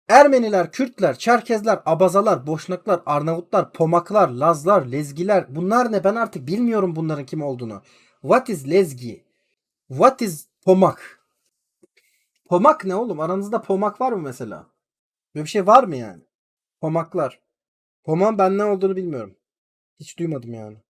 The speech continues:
Büyük ihtimalle bildiğimiz bir şeydir. Başka bir adıdır falan. Pomak Balkan hakkı. Bulgar göçmeni. Lezgiler, Gegiler.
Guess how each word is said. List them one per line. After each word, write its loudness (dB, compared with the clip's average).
Büyük -8
ihtimalle -2
bildiğimiz -6
bir -16
şeydir. -8
Başka -6
bir -6
adıdır -10
falan. -10
Pomak -8
Balkan -8
hakkı. -18
Bulgar -4
göçmeni. -14
Lezgiler, -2
Gegiler. -8